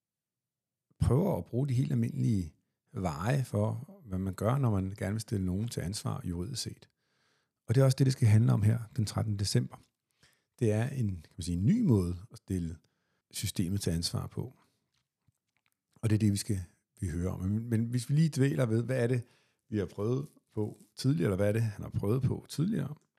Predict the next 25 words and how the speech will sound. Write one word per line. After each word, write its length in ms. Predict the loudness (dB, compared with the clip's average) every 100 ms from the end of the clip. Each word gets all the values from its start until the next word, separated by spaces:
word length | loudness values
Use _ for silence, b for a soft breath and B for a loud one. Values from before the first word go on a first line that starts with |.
| -2
Han 100 | 2
har 80 | 4
egentlig 260 | 4 2 4
prøvet, 200 | 4 4
han 80 | 4
har, 40 |
han 140 | 4
har, 120 | 2 0 b b b b b b _ _ _ _
først 400 | 0 0 0 -2
så 200 | 0 2
havde 180 | 4 4
han 120 | 4
den 120 | 2
her 280 | 0 -2 -8
spørgsmål, 600 | -4 -2 -2 -2 -6 -6
om 80 | -4
man 100 | -4
skulle 180 | -4 -10
fortolke 460 | -6 -4 -4 -6
paragraf 400 | -2 -2 -2 -8
tre 180 | -12 -8
hundrede 220 | -4 -2
syvoghalvtreds 640 | -2 -4 -4 -6 -4 -4 -4
stykke 260 | -8 -12
tre. 300 | -12 -14 -20